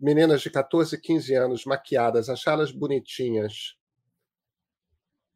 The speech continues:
e se referir a, achar elas parecidas, porque ao mesmo tempo elas são bonitinhas, elas têm quatorze, quinze anos, e quando você acha todas meio iguais e são venezuelanas, é do tipo, é aquela coisa,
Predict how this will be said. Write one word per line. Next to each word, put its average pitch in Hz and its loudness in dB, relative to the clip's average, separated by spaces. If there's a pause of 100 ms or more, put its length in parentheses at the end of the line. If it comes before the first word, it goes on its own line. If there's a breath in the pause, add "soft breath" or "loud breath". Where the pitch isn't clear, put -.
(340)
e 143 -2
se - 2
referir 170 8
a, 160 8 (340)
achar 170 8
elas 180 8
parecidas, 170 2 (340 loud breath)
porque 170 6
ao 180 10
mesmo 202 8
tempo 202 6
elas 156 6
são 170 2
bonitinhas, 165 2
elas 170 0
têm 170 -2
quatorze, 160 0
quinze 160 0
anos, 180 2 (360 soft breath)
e 160 2
quando 208 6
você 202 4
acha 190 2
todas 185 2
meio 165 4
iguais 139 4
e 135 -4
são 156 2
venezuelanas, 135 2 (800)
é 156 8
do 175 6
tipo, 202 4
é 156 8
aquela 170 8
coisa, 160 2